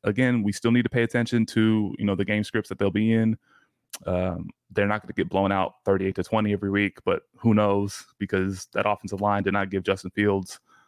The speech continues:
you know, much time to, to, to make a, make decisions and throw the ball. Pressured on forty, forty-two percent of his dropbacks. Not good. Not good. Not good. M-, now moving on to the Ravens backfield, who we talked about earlier.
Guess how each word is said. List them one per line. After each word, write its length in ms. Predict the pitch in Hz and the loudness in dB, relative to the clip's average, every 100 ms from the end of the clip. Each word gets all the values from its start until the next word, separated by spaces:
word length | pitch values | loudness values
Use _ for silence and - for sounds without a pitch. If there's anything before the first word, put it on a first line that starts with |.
| _ | _
you 80 | 101 | -2
know, 160 | 85 85 - | -2 -4 -2
much 260 | 101 107 - | 0 0 -2
time 340 | 113 107 101 | -2 -2 -2
to, 300 | 95 90 90 - | -2 -2 -2 -4
to, 140 | 95 | -6
to 140 | - 95 | -2 0
make 220 | 98 92 | 0 -2
a, 160 | 90 - | -6 -4
make 160 | 101 98 | -4 -4
decisions 400 | 98 101 95 92 | -2 0 -2 -4
and 100 | 92 | 0
throw 100 | 98 | 0
the 80 | 90 | 2
ball. 420 | 98 98 95 - _ _ _ | 2 2 0 -6 _ _ _
Pressured 300 | - 110 107 | -4 -2 0
on 100 | 101 | -2
forty, 220 | 95 104 101 90 _ - | 2 0 0 -6 _ 0
forty-two 320 | 110 104 110 | 2 2 0
percent 300 | 98 - 98 | 0 0 0
of 60 | 87 | -2
his 100 | - | -2
dropbacks. 640 | 101 - 101 95 - - _ _ _ _ _ | -2 0 -2 -2 -10 -20 _ _ _ _ _
Not 220 | 120 110 | -4 -4
good. 260 | - - - _ _ - | -8 -10 -16 _ _ -4
Not 500 | 92 107 110 110 - | 0 2 0 -2 -6
good. 160 | - - _ _ | -10 -12 _ _
Not 220 | 98 90 | -8 -6
good. 140 | - - 123 _ - | -10 -12 -18 _ -4
M-, 80 | 104 - | -2 0
now 140 | 104 | 2
moving 260 | 113 113 113 | 2 4 2
on 220 | 117 113 | 2 0
to 160 | 117 | 0
the 320 | 101 110 107 104 - - - | 2 2 0 -4 -12 -20 -2
Ravens 340 | 113 117 123 | 2 4 2
backfield, 520 | 117 113 - 123 123 113 | 2 -2 0 2 2 2
who 60 | |
we 80 | 101 | -2
talked 260 | - 104 98 | -2 -2 0
about 180 | 95 | 2
earlier. 540 | 120 135 135 135 131 | 2 2 2 2 0